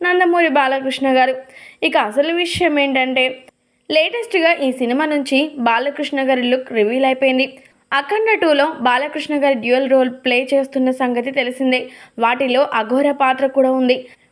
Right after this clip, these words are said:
మొదటి భాగాన్ని మించి అత్యంత పవర్ఫుల్గా ఈ క్యారెక్టర్ బోయపాటి శ్రీను గారు డిజైన్ చేసినట్లుగా టాక్ ఉంది.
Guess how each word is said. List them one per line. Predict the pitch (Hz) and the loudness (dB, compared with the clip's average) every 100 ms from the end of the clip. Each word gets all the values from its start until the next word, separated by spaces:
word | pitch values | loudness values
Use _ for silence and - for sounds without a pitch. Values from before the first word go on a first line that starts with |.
| - | -2
మొదటి | 294 294 381 | 0 2 0
భాగాన్ని | 392 339 302 302 285 | 0 0 0 0 0
మించి | 277 262 262 277 | 0 -2 0 0
అత్యంత | 269 220 - 294 294 | 0 -4 0 2 2
పవర్ఫుల్గా | 294 240 262 269 269 247 247 277 | 2 0 0 -2 0 0 0 0
ఈ | 277 | 0
క్యారెక్టర్ | 269 247 240 269 277 277 | 0 0 0 0 0 0
బోయపాటి | 240 240 269 269 254 254 | 2 2 2 0 -2 -2
శ్రీను | - 254 254 | 0 0 2
గారు | 247 254 | 2 2
డిజైన్ | 240 233 254 277 269 | 0 2 2 2 0
చేసినట్లుగా | 262 262 247 240 240 | -2 -2 -2 0 0
టాక్ | 269 240 226 240 | 0 -2 -4 -4
ఉంది. | 262 254 247 | -2 -2 -2